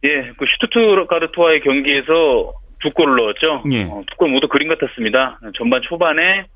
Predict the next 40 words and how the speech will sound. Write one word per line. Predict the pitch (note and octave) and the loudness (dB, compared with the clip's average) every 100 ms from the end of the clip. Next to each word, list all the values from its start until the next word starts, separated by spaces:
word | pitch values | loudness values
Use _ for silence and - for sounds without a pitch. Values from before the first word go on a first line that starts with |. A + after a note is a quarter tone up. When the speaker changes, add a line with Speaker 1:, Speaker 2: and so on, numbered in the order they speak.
| _ _ _ - | _ _ _ -4
Speaker 1:
키스링 | - A#3 A3+ | -2 -2 0
선수 | G#3 F#3+ E3 | 0 0 0
옆에, | B2+ D#3+ D#3 | 0 2 4
옆으로 | C3 B2+ D#3 D#3 | 2 2 0 2
흐른 | G#3+ G3 | 0 2
볼을 | F3 E3 F#3 G3+ C#3 | 2 4 4 2 2
이제 | A#2 | 0
수비수와 | A3 A3 G3+ F3+ | 0 0 0 0
골키퍼를 | G3+ - F3+ D3 | -2 -2 -2 0
순식간에 | A#3 A3+ A3+ G3 | 0 0 2 0
제치면서 | C#3+ - D3 C#3 C3 | -2 -4 -4 -4 0
왼발 | A2 A#2+ B2+ - | 0 0 -4 -4
슛으로 | B2 A#2 | -8 -4
골을 | - C3 | 0 0
넣었고요. | G#2 F2 A#2+ D3 - _ - - _ - | 0 -2 -2 -2 -6 _ -20 -20 _ -10
두 | F3 | -2
번째 | G#3 A3+ | 0 0
골은 | G3 G3+ A3 G#3 | 2 4 4 2
이제 | F3 | 0
골키퍼가 | A#3+ B3 A#3 G#3 - | -2 -2 -2 0 -2
잘못 | D3 F3+ | -2 -2
걷어낸 | E3 D#3+ D#3+ D#3+ | 0 0 0 2
볼을 | D#3 F3 C3+ | 2 2 0
멀리서 | A#2 D#3 D3+ | 2 2 0
받은 | B2+ A#2+ C3+ | -2 -2 -2
다음에 | C3 B2+ C#3+ F3+ - - _ - | -2 0 -2 -4 -6 -20 _ -10
논스톱 | C3 D3+ D3+ C#3+ | 0 0 2 2
오른발 | B2 C#3+ C#3 | 2 0 -2
발리슛으로 | - A#2+ B2+ C3 C3 A2+ | -2 -2 -4 -6 -2 -2
연결을 | A2 A2+ A2 A#2 | 0 -2 -2 -2
했거든요. | C3 G2+ A2 E3+ | -2 -2 -2 -2
Speaker 2:
예, | B2+ | -2
예. | G#2+ G2 E2 E2 - - | -2 -2 -4 -10 -18 -8
Speaker 1:
바로 | - - B3 C4 | -2 0 2 2
이어서 | A3 G3+ G#3 | 2 0 0
일 | B3+ C4 | -2 -2
대 | D4+ | -4
일 | C4+ | -2
찬스도 | A3+ - D#3+ | -2 -2 -2
있었습니다. | D3 - B2+ A#2 C3+ A2 G2+ | -2 -2 -2 -2 -2 -2 -6